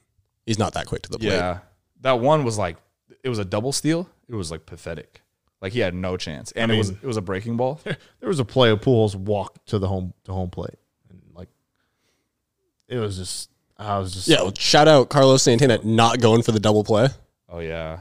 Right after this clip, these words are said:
Speaker 1: to
Speaker 3: it
Speaker 1: keep
Speaker 3: was
Speaker 1: us
Speaker 3: just like,
Speaker 1: alive.
Speaker 3: what the fuck? Let, let's wrap up this series 'cause it's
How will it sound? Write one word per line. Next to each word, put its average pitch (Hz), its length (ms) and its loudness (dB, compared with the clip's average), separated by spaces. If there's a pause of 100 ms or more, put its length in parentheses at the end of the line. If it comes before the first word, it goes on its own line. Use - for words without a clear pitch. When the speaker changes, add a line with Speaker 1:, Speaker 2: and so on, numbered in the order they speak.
(160)
Speaker 1:
to - 80 -4
Speaker 3:
it - 20 -2
Speaker 1:
keep 131 180 4
Speaker 3:
was 117 60 6
Speaker 1:
us 113 80 4
Speaker 3:
just 110 100 6
like, 104 140 4
Speaker 1:
alive. 131 120 4
Speaker 3:
what 123 160 0
the - 100 -8
fuck? - 340 -10 (840)
Let, 214 120 6
let's 226 200 8
wrap 139 220 6
up 117 120 4
this 107 160 2
series 104 300 -2
'cause 117 160 -4
it's 113 100 -6